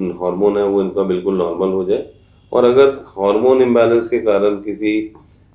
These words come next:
कपल में, किसी, अ, फीमेल में प्रेगनेंसी अचीव नहीं हो पा रही है तो उनको प्रेगनेंसी अचीव करने के लिए वो हार्मोन्स को करेक्ट करने के लिए, ठीक करने के लिए जो दवाइयाँ हैं वो एक स्पेशलिस्ट से ही लेनी चाहिए।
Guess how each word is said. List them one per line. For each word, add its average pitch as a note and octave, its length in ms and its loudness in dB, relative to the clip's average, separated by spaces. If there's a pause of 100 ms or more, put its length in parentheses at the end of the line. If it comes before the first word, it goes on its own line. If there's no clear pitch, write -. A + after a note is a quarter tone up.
(120)
कपल G#2 320 2
में, G2+ 180 2
किसी, G#2 380 -2
अ, F#2+ 400 -6 (800)
फीमेल A2 320 2
में F2+ 220 -2
प्रेगनेंसी G2 540 0
अचीव A2 280 -6
नहीं F#2+ 140 0
हो F2+ 80 0
पा E2+ 140 -6
रही E2+ 200 -6
है G#2+ 200 -6 (500)
तो G#2+ 160 6
उनको A2+ 560 0
प्रेगनेंसी G2+ 680 0
अचीव A2 420 -4
करने G2+ 260 0
के G2+ 120 -2
लिए G#2+ 240 0
वो G#2+ 460 -2 (240)
हार्मोन्स G#2+ 380 0
को G#2+ 460 -2 (540)
करेक्ट A#2+ 320 0
करने G2 260 2
के F#2 120 -4
लिए, F#2+ 180 0
ठीक A#2 320 -6
करने G2+ 220 2
के G2 120 -6
लिए G2 240 -2
जो F2+ 120 -2
दवाइयाँ F#2 340 0
हैं F#2+ 80 -2
वो F#2+ 200 0
एक F#2+ 180 -2
स्पेशलिस्ट - 540 -6
से G#2+ 120 0
ही G#2+ 300 -4 (540)
लेनी G2+ 260 2
चाहिए। A2 560 0